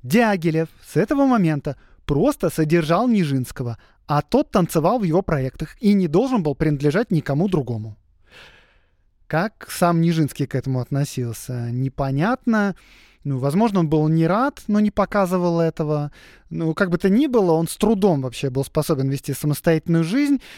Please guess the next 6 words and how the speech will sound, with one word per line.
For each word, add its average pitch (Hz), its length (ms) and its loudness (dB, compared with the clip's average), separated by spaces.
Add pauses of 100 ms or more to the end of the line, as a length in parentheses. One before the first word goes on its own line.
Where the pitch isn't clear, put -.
(180)
поэтому 185 580 2
отдаться 170 600 0
под - 220 -6
чье-либо 170 420 0
покровительство, 143 960 -4
ну, 143 200 -4